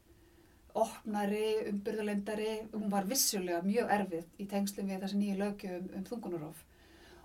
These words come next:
Og ég held að til dæmis flestar ljósmæður, að fi-, flest,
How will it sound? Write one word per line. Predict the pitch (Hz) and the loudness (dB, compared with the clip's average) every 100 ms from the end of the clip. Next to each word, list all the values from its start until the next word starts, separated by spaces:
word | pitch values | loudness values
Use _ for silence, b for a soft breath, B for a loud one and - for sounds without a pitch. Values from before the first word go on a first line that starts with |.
| - | -8
Og | - 196 190 180 185 190 214 | 0 2 2 2 0 -2 -6
ég | 220 196 | -2 -2
held | 190 208 247 - | 0 0 -2 0
að | 196 202 | 0 0
til | 202 | -2
dæmis | 196 190 196 - - - | -2 -2 -2 -6 -16 -14
flestar | - 247 - 208 | 0 0 0 -2
ljósmæður, | 214 254 262 196 196 220 | 0 0 0 -2 -2 -4
að | 202 202 | -8 -8
fi-, | - 240 - - - | -6 -6 -6 -20 -20
flest, | - 247 - - | -8 -4 -2 -4